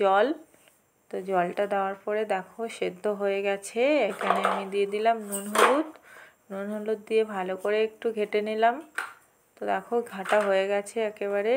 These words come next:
এবারও একটু দিয়ে দিলাম জল। তো জলটা দেওয়ার পরে একটু নাড়িয়ে দিচ্ছি। তো এবার দিয়ে দেবো এখানে সর্ষের তেল, আর ফোড়ন দিলাম তেজপাতা, শুকনো লঙ্কা, গোটা জিরে আর পেঁয়াজ কুচি। তো এবার দিয়ে দেবো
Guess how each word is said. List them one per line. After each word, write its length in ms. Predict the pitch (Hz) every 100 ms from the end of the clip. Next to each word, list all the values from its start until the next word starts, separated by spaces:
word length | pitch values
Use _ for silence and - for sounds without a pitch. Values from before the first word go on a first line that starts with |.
| 262
এবারও 260 | 196 190 208
একটু 200 | 208 226
দিয়ে 240 | 208 202 196
দিলাম 300 | 202 208 214 208
জল। 260 | 196 190 208 349 - _ _ _ _
তো 100 | _ 214
জলটা 380 | 208 185 185 208
দেওয়ার 260 | 202 196 196
পরে 260 | 208 208 208
একটু 220 | 208 220
নাড়িয়ে 360 | 208 196 185 196
দিচ্ছি। 480 | 202 202 - - 240 311 - _ _ _ -
তো 40 | 220 208
এবার 180 | 208 202
দিয়ে 180 | 208 202
দেবো 220 | 202 208
এখানে 340 | 220 220 208 202
সর্ষের 520 | 214 196 185 185 208 208
তেল, 220 | - 214 254 349 - - - _ -
আর 100 | 196
ফোড়ন 400 | 196 208 196 202 208
দিলাম 260 | 208 208 214
তেজপাতা, 600 | 220 190 - - 196 208 214
শুকনো 380 | 214 190 190 190
লঙ্কা, 500 | 196 196 202 - 214
গোটা 300 | 214 208 190 190
জিরে 420 | 190 196 196 220 285 - - - _
আর 100 | 202 196
পেঁয়াজ 320 | - 190 196 -
কুচি। 380 | - 208 - 247 339 - _ _ _ -
তো 40 |
এবার 280 | 202 190 190 190
দিয়ে 200 | 196 190
দেবো 260 | 196 196